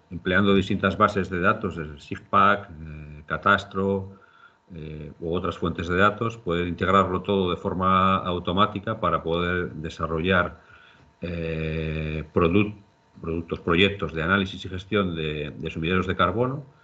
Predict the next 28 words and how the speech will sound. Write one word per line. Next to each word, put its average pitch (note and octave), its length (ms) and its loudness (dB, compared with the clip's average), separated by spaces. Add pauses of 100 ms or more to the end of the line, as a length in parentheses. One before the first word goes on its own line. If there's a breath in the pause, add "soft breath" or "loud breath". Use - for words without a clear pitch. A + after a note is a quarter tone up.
(460 soft breath)
En F2 180 -4
este F#2 240 0
caso, E2+ 460 0 (200)
las E2 520 -4
herramientas F2+ 520 0
que, F#2+ 440 0
en F#2 80 0
las F2+ 120 2
que - 60 -2
estamos F2+ 320 2
trabajando F2+ 640 0
y D#2+ 140 -4
tenemos E2+ 340 -4
bastante F2+ 340 -2
avanzadas F2+ 420 4
sería E2 260 0
ver E2 120 2
un D#2+ 80 0
poco F2 200 2
la D#2+ 140 2
productividad E2+ 480 0
potencial, F2+ 600 2
análisis E2 420 0
logístico, E2+ 540 -4
generación D2+ 360 -4
de F2 80 2
la E2+ 100 6
cartografía E2 840 2